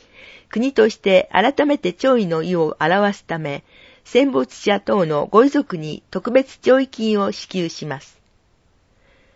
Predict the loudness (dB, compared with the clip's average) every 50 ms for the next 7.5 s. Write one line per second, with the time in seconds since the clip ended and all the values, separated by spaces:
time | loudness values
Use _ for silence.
0 | _ _ _ _ _ -20 -12 _ -2 0 0 0 _ 0 0 0 0 0 0 0
1 | 0 -2 -4 -6 -6 -6 -6 _ _ _ _ _ _ _ _ _ _ _ _ _
2 | _ _ _ 2 4 4 4 4 2 0 -2 -6 _ -6 -2 -2 -2 -2 -4 -6
3 | -10 -2 -2 -2 -2 -2 _ _ -6 -6 -6 -2 -2 -4 -4 -4 -8 -12 -12 -12
4 | _ _ _ _ _ _ _ -20 -10 -4 -4 -2 -2 -4 -6 -8 -10 -12 -12 _
5 | _ _ _ _ _ _ _ -10 -8 -4 -2 -2 -2 -2 -2 0 2 2 2 _
6 | _ _ -20 _ _ -2 0 0 0 -2 0 0 2 2 2 2 2 2 0 2
7 | 2 2 2 0 0 -2 -4 -4 -8